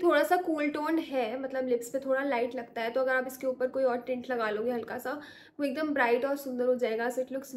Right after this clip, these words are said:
very nice। And the best thing about this कि ये पूरे दिन लास्ट करती है, मतलब आप कितना भी खा लो, rub kar lo. It stays on until you remove it with a makeup remover,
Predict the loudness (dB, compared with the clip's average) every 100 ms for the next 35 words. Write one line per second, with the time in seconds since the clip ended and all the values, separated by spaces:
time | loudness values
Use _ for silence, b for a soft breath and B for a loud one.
0 | 0 0 -2 -2 -2 -4 -6 B B 2
1 | 4 6 6 6 0 2 2 2 -2 -4
2 | -10 -14 -2 0 2 2 4 4 2 2
3 | 4 4 4 -2 -4 -2 -4 -2 -2 0
4 | 2 2 0 -8 -10 -4 2 2 4 2
5 | 2 -4 -14 _ _ _ -2 2 4 6
6 | 6 4 0 -18 _ _ 2 4 4 2
7 | -2 2 2 2 0 -8 -6 0 6 6
8 | 4 2 2 2 -2 0 2 4 2 0
9 | 0 2 2 2 0 0 0 0 -4 -4
10 | -6 -2 -2 -2